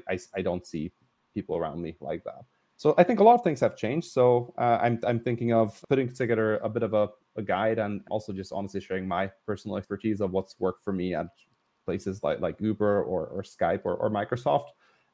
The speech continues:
and, uh, giving it a res-, resource to people. So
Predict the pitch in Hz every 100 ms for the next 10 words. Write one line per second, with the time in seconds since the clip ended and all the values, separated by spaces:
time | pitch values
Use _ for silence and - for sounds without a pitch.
0 | - 113 113 110 113 113 - - 113 113
1 | 110 110 117 117 127 120 98 - 90 87
2 | 82 98 - 127 127